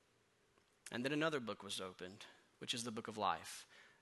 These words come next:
And the dead were judged by what was written in the books, according to what they had done." That's a scary thought,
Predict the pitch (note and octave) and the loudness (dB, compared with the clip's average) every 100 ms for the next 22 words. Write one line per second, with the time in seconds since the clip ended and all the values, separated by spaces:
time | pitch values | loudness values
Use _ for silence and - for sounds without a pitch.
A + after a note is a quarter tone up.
0 | C#3 C#3 C3 A#2 C3 D#3+ G3+ F#3+ E3+ C3 | 0 2 2 4 8 8 8 4 2 4
1 | C#3+ C3+ A#2+ A2+ - - - - - - | 6 6 6 2 0 0 -8 -20 -20 -20
2 | - _ _ _ - B2 A2 G#2+ B2+ C#3 | -20 _ _ _ 2 4 6 4 4 4
3 | D3+ C3 B2+ A#2+ E2 G#2+ G#2 - - - | 2 2 4 4 2 0 -8 -14 -20 -10
4 | - G#2+ G2+ G#2 G#2 G2 - - - - | -4 -2 -2 -2 -2 -2 0 0 0 -10
5 | - _ - A2+ G2+ - - D3 C#3+ C#3 | -20 _ -4 -2 -2 -2 4 4 6 6
6 | C#3 C#3 C3+ - - C3 A#2+ A2+ A2 - | 4 2 -4 -4 -2 2 2 0 -2 -8
7 | - - A#2 A2+ A#2 A#2 - - - - | -18 -12 0 4 6 4 0 -18 -20 -10
8 | A2+ A2+ G#2+ G#2+ G2+ - - A2+ F#2 F#2 | 0 2 4 2 -2 -10 -4 2 4 2
9 | F2+ - - - G#2 G#2 E2+ D#2+ - - | -2 -12 -20 -16 -2 0 0 -4 -12 -20
10 | - - - - _ _ - - _ - | -20 -20 -20 -20 _ _ -20 -20 _ -20
11 | - _ _ _ _ _ _ _ _ _ | -20 _ _ _ _ _ _ _ _ _
12 | - - _ _ _ _ _ _ _ _ | -20 -20 _ _ _ _ _ _ _ _
13 | _ _ - - C3 B2 - - D3 C3+ | _ _ -6 0 2 4 6 6 4 4
14 | C3+ C3 A2 F#2 F#2+ | 4 2 -2 -2 -4